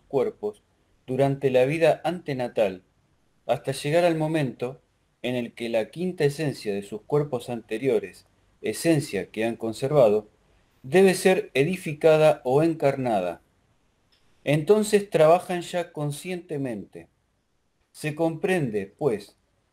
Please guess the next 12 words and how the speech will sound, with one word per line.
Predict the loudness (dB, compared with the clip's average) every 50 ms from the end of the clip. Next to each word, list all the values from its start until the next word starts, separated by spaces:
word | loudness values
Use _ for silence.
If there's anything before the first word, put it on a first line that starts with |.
| _ _ _ -14
que | -14 -12 -2
cuanto | 0 2 2 2 0 -4 -4 -2
más | 0 -2 -2 0 2
avanza | 2 4 4 2 2 -2 -4 -2
el | 0
hombre | 0 -2 -2 -4 -6 -8 -8 -8 -10 _ _ _ _ _ _
y | -8 -6 -2
más | 2 2 2 2 0 0
trabaja | 0 2 4 4 2 2 0 -10 -12
sobre | -10 -10 -10 -10 -10 -10
sus | -10 -10 -10 -8
vehículos, | -6 -6 -6 -6 -6 -8 -8 -10 -10 -10 -10 -10 _